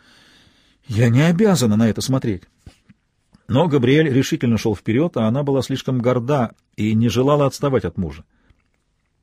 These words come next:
Когда они вошли в морг, Джейн с облегчением увидела, что секционный стол пуст,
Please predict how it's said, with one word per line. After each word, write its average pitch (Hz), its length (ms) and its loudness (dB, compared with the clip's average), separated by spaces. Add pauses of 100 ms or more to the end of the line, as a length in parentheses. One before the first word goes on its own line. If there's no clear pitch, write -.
(540)
Когда 110 300 2
они 143 140 2
вошли 131 280 0
в 110 80 -2
морг, 170 340 -2 (960)
Джейн 147 420 2
с - 120 -6
облегчением 120 720 0
увидела, 117 460 -2
что - 160 -6
секционный 110 480 0
стол 104 260 -2
пуст, - 460 -6